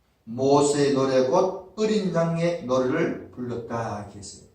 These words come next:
모세의 노래란 뭐냐? 모세의 노래는 출애굽할 때에 홍해를 다 맨땅으로 걷는, 걷는 이후에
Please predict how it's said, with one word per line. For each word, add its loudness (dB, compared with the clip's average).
모세의 6
노래란 0
뭐냐? -2
모세의 -2
노래는 -4
출애굽할 -2
때에 -2
홍해를 -2
다 -8
맨땅으로 -2
걷는, -2
걷는 4
이후에 2